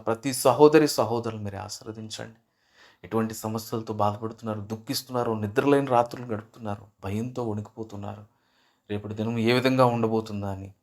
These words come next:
వారి యొక్క భయాలన్నింటినీ తొలగించండి. పూర్ణ శాంతి గల వారిగా చేసి, సమాధానాన్ని వారికి అనుగ్రహించండి ప్రభా. మీకున్న అప్పుల భారాన్ని తొలగించండి, అనారోగ్య సమస్యలను తొలగించండి,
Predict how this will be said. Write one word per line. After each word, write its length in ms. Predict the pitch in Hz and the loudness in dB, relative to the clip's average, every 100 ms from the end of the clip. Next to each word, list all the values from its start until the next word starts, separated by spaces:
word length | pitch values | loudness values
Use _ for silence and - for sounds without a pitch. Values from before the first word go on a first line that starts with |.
| _ _ _ _ _ - | _ _ _ _ _ -12
వారి 160 | 90 95 | -10 -10
యొక్క 200 | - 95 101 | -12 -10 -2
భయాలన్నింటినీ 800 | 107 131 139 143 139 139 131 113 - | 6 8 8 4 -2 -6 -8 -10 -8
తొలగించండి. 640 | 104 98 101 98 95 95 92 _ _ _ _ _ _ 131 | -6 -6 -8 -10 -14 -16 -20 _ _ _ _ _ _ 8
పూర్ణ 240 | 160 175 | 10 10
శాంతి 360 | 175 151 147 147 | 8 8 6 4
గల 160 | 135 127 | 2 4
వారిగా 300 | 123 120 110 107 | 2 2 -4 -6
చేసి, 300 | 104 - 98 98 _ _ | -8 -8 -14 -16 _ _
సమాధానాన్ని 600 | 92 98 107 110 107 107 | -12 -6 -2 -2 -4 -6
వారికి 180 | 101 101 | -8 -8
అనుగ్రహించండి 520 | 95 98 101 98 95 95 | -12 -10 -10 -10 -14 -14
ప్రభా. 280 | 98 107 107 _ _ _ _ _ | -14 -12 -14 _ _ _ _ _
మీకున్న 260 | 85 104 110 107 | -12 -4 0 0
అప్పుల 220 | 107 120 | 0 0
భారాన్ని 420 | 113 113 110 113 110 | 4 4 2 -4 -4
తొలగించండి, 640 | 110 110 113 - 113 113 101 104 | -4 -4 -6 -4 -4 -6 -10 -4
అనారోగ్య 380 | 110 117 117 110 | -2 0 -2 -6
సమస్యలను 400 | 113 110 113 107 104 | -6 -6 -6 -6 -6
తొలగించండి, 600 | 104 107 113 107 104 | -6 -6 -6 -6 -6